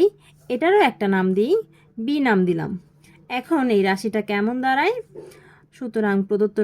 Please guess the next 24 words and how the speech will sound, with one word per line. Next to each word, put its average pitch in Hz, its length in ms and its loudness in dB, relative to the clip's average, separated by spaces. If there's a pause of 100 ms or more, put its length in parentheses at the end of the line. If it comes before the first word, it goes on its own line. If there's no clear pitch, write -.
রাশিটা 214 400 -2
কেমন 233 260 -2
দাঁড়ায়? 240 280 0 (400)
প্রদত্ত, 202 460 -6 (1800)
প্রদত্ত 226 260 -4 (120)
রাশিটা 233 320 0 (100)
দাঁড়ায়, 220 260 2 (100)
এটাকে 220 300 -4
ধরেছি 233 320 -4 (280)
a, 226 40 2 (920)
লিখলাম 269 360 0 (240)
a, - 20 2 (260)
তার 226 220 2
উপর 202 160 -4 (140)
আছে 262 220 -6 (200)
স্কয়ার, 180 460 -2 (240)
মানে 185 200 -2 (180)
স্কয়ার, 196 420 -2 (420)
তারপর 196 260 -2 (180)
প্লাস 214 340 -2 (420)
টু, 320 120 4 (1300)
এটাকে 240 380 -4
ধরেছি 285 320 -2 (240)
a - 20 2